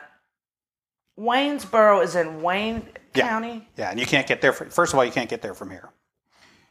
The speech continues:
Speaker 2: And
Speaker 1: But that's the one that's up on the ridge?
Speaker 2: Well, it's on the square in Franklin, but yes, when you, uh, in Waynesboro, but when you go there from here, you're kind of dri-, you're, you're driving along the river bottom,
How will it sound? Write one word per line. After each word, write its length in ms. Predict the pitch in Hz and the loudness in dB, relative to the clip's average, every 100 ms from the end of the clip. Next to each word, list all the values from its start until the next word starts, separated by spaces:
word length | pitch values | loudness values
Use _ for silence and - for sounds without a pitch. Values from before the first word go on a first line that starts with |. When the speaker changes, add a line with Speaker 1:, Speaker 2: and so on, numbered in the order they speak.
| _ _ - | _ _ 0
Speaker 2:
And 360 | 117 262 233 | 4 6 4
Speaker 1:
But 80 | - | 2
that's 240 | 277 320 - | 0 0 0
the 80 | |
one 180 | 311 294 | -2 -2
that's 160 | 254 - | -4 -2
up 200 | - 240 | 0 0
on 140 | 240 226 | 0 -4
the 180 | 196 - _ _ - | -6 -10 _ _ -10
ridge? 720 | 196 233 294 302 214 - - _ _ - | -2 0 0 -4 -8 -14 -16 _ _ 2
Speaker 2:
Well, 200 | 143 143 | 4 6
it's 140 | 139 156 | 4 4
on 220 | 160 170 | 6 4
the 60 | |
square 720 | 120 - - 143 135 92 87 - _ | 0 -6 -2 0 0 -2 -10 -18 _
in 200 | 131 117 | -4 -2
Franklin, 380 | - 120 110 113 | 0 0 0 -4
but 100 | 147 | 0
yes, 340 | 139 120 - | 4 4 2
when 140 | 139 127 | -2 0
you, 220 | 135 156 180 | -2 -4 0
uh, 140 | 156 - | 0 2
in 400 | 143 127 110 - _ _ _ | 0 0 -4 -10 _ _ _
Waynesboro, 460 | 127 127 110 110 104 | -2 0 0 -2 0
but 160 | 127 | 0
when 160 | 131 131 | -2 -2
you 220 | 123 113 117 _ - | -4 -10 -14 _ 2
go 260 | 151 180 | 4 6
there 180 | 185 156 | 6 4
from 240 | - 123 104 | 0 -4 -8
here, 480 | 160 127 101 90 _ _ _ _ _ _ | -6 -4 -4 -8 _ _ _ _ _ _
you're 200 | - 131 | -4 -2
kind 240 | 123 143 127 | 2 2 2
of 100 | 104 | 2
dri-, 360 | 120 131 131 117 | 4 4 4 0
you're, 220 | 120 113 | -4 -4
you're 160 | 123 120 | -4 -2
driving 420 | 113 127 135 131 | 2 4 6 2
along 460 | 120 117 117 113 110 | 2 4 4 2 -4
the 100 | 107 | -6
river 300 | 104 127 113 | 0 0 2
bottom, 440 | 107 101 98 98 | 0 0 -2 -6